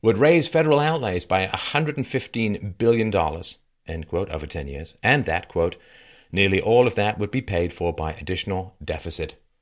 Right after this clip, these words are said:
spending." So you get to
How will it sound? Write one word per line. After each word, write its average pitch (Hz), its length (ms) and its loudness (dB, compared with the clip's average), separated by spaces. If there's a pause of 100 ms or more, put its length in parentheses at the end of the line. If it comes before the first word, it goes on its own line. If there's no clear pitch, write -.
(560)
spending." 80 500 -6 (800)
So 160 180 8
you 190 140 4
get 175 160 2
to 147 300 4